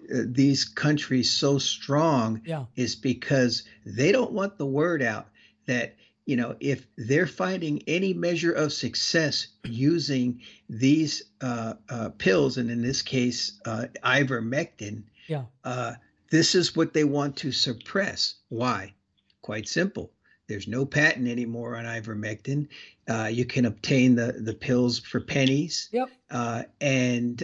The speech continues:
Speaker 1: uh,
Speaker 2: No money.
Speaker 1: there's no mo-, there's no money to be made.
Speaker 2: Yep.
Speaker 1: And so, uh, um, uh, Merck, the, the company that ha-, you know, used to have the patent, is now, you know, oh, lo and behold, they're
Speaker 2: <laughs>
Speaker 1: coming up with, with a new, uh, you know, uh,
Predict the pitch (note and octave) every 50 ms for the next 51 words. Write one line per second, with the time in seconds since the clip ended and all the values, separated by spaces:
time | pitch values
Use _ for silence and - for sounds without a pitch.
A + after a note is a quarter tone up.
0 | - - B2 B2+ B2+ B2 A#2+ A#2+ A#2 A2+ A2 G#2+ G2+ - G#3 G#3 G#3 A2+ A#2 B2+
1 | C3 B2 A2+ C#3+ D3+ D3+ D3 C#3+ D#3 - - - C#3 C3 A#2+ B2+ D3+ D#3+ E3 E3
2 | E3 F#3 G3+ G#3 F#3 C#3+ A2+ A#2+ A2+ A2 G#2+ A2 G#2 G2+ - - - G3 A#3 -
3 | _ _ _ _ - C#3 C3 C3+ B2+ B2+ - - C#3 C3 C3 C3 C3 B2+ C3+ C3+
4 | B2 A#2+ A#2+ A#2+ A#2+ - - - - - _ - - A#2 A#2 A2 A2 - - -
5 | _ _ - B2+ A2+ A2 G#2+ G2+ G#2 A2+ C#3 F3 F#3 E3+ E3 - - - - -
6 | - _ - B2+ - - _ - C3 - - D3+ C3+ B2+ B2 - C3 B2+ B2 A#2
7 | B2 A2+ G#2+ B2+ C3+ - - - C3+ B2+ A#2+ A2+ A2+ A#2+ G#2 D3+ D#3+ - - -
8 | A#2 A#2 A#2+ A#2+ A#2+ - B2 - - - A2+ A#2 B2 - C#3 - - - - -
9 | _ - C3 A2 - - A#2+ B2 B2+ C3+ C3+ C3+ C3 C3+ - - - C3+ B2+ A#2+
10 | B2 B2 - - _ _ _ _ - B2+ C#3 A#2 G#2 A2+ B2+ D3+ D#3+ E3 D#3 C#3+
11 | D#3 F#3+ G3 E3 C#3 B2+ - F#3+ - D#3+ C#3+ C#3+ D3 D3 D3 C#3 - D#3+ - -
12 | C#3 D3 D3 D3 D3 C#3+ D3 D#3+ F3 F3 E3+ E3 D3 C3+ C3 B2+ B2 A#2+ A2+ A2+
13 | - - - - _ - - C3+ C3 B2+ B2+ B2+ - - A#2 A#2+ A2 G#2+ A2+ -